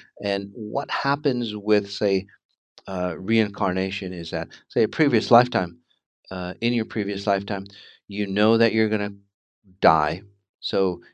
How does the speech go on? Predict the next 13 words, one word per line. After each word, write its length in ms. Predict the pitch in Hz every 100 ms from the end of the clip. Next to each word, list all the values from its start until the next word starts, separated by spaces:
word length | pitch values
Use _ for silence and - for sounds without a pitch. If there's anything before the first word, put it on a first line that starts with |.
| _
your 100 | 113
spirit 380 | - - 165 120
escapes 800 | 101 - - 120 117 117 - - -
your 300 | 101 98 95 - _
body 560 | 95 95 82 73 76 - _ -
before 300 | 104 104 90
you 100 | 80
physically 480 | - 78 82 80
die. 380 | 76 73 71 71 _ - _ -
That 180 | 87
creates 280 | - 90 82
a 60 | 85
timestamp, 720 | - 90 82 - - 71 64